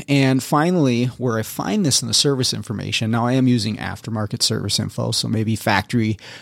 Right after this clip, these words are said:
Toyota information will have this laid out a little better, but the only other place that I found this was in an exploded view of the cylinder head. And on the outer portion of the cylinder head, towards the bottom of the head on the front,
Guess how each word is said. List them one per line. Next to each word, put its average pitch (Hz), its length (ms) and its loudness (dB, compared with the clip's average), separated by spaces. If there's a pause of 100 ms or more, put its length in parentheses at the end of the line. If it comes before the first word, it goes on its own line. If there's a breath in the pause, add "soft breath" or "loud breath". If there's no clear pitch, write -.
Toyota 131 420 4
information 110 920 0
will 110 180 -12
have 107 220 -4
this - 240 -4
laid 117 260 -2
out 113 200 2
a 110 40 0
little 104 200 -2
better, 107 320 -2
but 120 260 -2 (300)
the 127 100 0
only 175 160 2
other 190 180 4
place 143 280 2
that 120 100 -2
I - 80 -4
found 151 420 0
this 98 380 -2 (600)
was 127 240 4
in 135 120 6
an 120 120 4
exploded 143 640 4
view 113 300 2
of 98 80 -8
the 104 80 -2
cylinder 120 480 0
head. - 320 -10 (520 soft breath)
And 139 400 4 (360 loud breath)
on 123 240 4
the 120 180 0
outer 175 320 0
portion 131 460 0
of 117 80 0
the 104 40 -2
cylinder 110 500 0
head, 101 300 -6
towards 123 360 -2
the 127 80 -4
bottom 117 420 0
of 151 80 0
the 165 60 2
head 107 340 -2
on 107 80 -2
the 107 80 -4
front, 143 640 0